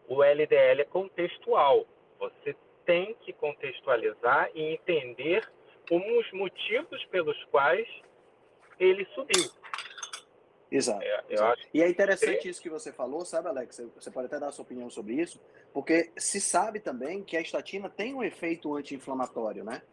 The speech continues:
Speaker 2: Então, de
Speaker 1: Tem.
Speaker 2: repente, a atuação dela na diminuição da mortalidade pode estar mais relacionada com o efeito anti-inflamatório do que com a própria baixa do L D L.
Speaker 1: Sim, até porque numa população, como foi,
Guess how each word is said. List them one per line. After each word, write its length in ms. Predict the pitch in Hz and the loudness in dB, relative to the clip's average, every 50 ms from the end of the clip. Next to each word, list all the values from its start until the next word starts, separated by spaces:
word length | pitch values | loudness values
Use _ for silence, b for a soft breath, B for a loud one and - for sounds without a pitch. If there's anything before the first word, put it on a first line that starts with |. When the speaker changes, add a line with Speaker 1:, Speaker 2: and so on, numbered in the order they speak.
| - - _ _ _ _ - | -20 -20 _ _ _ _ -16
Speaker 2:
Então, 220 | 127 - 165 180 | -2 0 0 2
de 80 | 170 180 | 2 0
Speaker 1:
Tem. 80 | 180 180 | 2 2
Speaker 2:
repente, 420 | 165 - - 127 - 127 156 - | 2 4 4 2 2 2 2 4
a 80 | 240 - | 4 2
atuação 540 | 247 - 175 170 170 170 - 214 226 240 | 4 2 0 0 0 0 -2 -6 -6 -6
dela 380 | 226 170 170 160 156 147 139 135 | -4 -2 -2 0 0 -2 -2 -4
na 120 | 131 135 | -4 -6
diminuição 540 | 139 135 151 165 170 160 151 139 - 156 151 | -6 -6 -10 -10 -8 -8 -10 -8 -10 -10 -10
da 80 | 139 139 | -10 -8
mortalidade 640 | 135 127 127 - - 127 117 107 127 151 180 180 170 | -10 -10 -10 -6 -6 -6 -6 -4 -6 -6 -6 -6 -8
pode 220 | - 165 165 165 | -8 -8 -8 -6
estar 120 | - 165 | -6 -6
mais 280 | 165 170 185 220 247 240 | -2 -2 -2 -4 -4 -6
relacionada 680 | 226 220 208 202 208 - 202 175 165 160 160 160 151 | -6 -6 -6 -6 -6 -10 -8 -2 -2 -2 -2 -4 -10
com 140 | - 180 196 | -10 -8 -6
o 80 | 226 214 | -4 -4
efeito 400 | 196 - - 175 160 151 - 151 | -6 -6 -8 -10 -10 -8 -10 -14
anti-inflamatório 680 | 135 - 143 - 240 - 147 135 - - 147 170 196 | -16 -16 -14 -10 -6 -4 -4 -4 -2 0 0 0 0
do 80 | 190 202 | -2 -8
que 140 | 180 202 190 | -8 -8 -6
com 140 | 202 196 | -4 -6
a 20 | 180 | -6
própria 320 | 180 - 233 - - 233 | -2 0 0 0 0 -2
baixa 300 | 196 185 180 185 - 196 | 2 2 2 2 0 -6
do 200 | 180 190 196 190 | -12 -10 -8 -8
L 160 | 180 180 196 | -8 -10 -10
D 80 | 190 220 | -10 -8
L. 320 | 214 185 170 160 151 135 123 - _ _ _ - _ _ _ _ _ _ _ _ _ _ _ _ _ _ _ _ _ _ - - - | -4 -2 -4 -4 -4 -10 -18 -20 _ _ _ -20 _ _ _ _ _ _ _ _ _ _ _ _ _ _ _ _ _ _ -20 -8 -4
Speaker 1:
Sim, 280 | 196 190 196 220 220 - _ _ _ - | -2 0 0 0 -2 -4 _ _ _ -4
até 260 | 135 - - 147 147 | -4 0 2 2 2
porque 320 | - - 156 - - 151 | 4 0 -2 2 2 2
numa 280 | 151 170 180 185 202 196 | 2 2 2 2 2 2
população, 840 | - 196 175 - 185 175 165 151 - - - 160 151 147 151 143 - - | 2 0 0 2 2 4 4 2 0 2 2 4 6 6 4 2 2 2
como 320 | - 135 139 139 143 139 - - | 2 2 4 2 -2 -4 -2 -2
foi, 580 | 147 135 135 131 120 120 120 113 110 - - | 0 0 2 0 -2 -4 -4 -6 -8 -12 -18